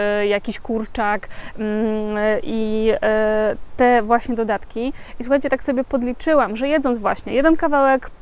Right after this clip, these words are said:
karkówki, jeden kawałek, e, kiełbasy, jedną kaszankę, e, właśnie ze dwie, trzy kromki pieczywa, do tego dać sobie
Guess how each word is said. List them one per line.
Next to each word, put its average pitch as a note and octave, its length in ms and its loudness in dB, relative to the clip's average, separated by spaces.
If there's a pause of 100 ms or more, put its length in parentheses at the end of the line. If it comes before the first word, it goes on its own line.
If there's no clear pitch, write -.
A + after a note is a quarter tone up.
(560)
karkówki, C4 560 -2
jeden B3+ 240 4
kawałek, A3+ 600 2
e, A3 120 -4
kiełbasy, A#3 600 2
jedną G#3 280 -2
kaszankę, C4+ 640 0 (300)
e, A3 180 4
właśnie C4 280 2
ze B3 100 2
dwie, C#4 220 4
trzy B3 200 -4
kromki A3 380 -4
pieczywa, C#4 640 0 (320)
do B3+ 180 4
tego C4+ 440 4
dać B3 340 4
sobie G#3 600 2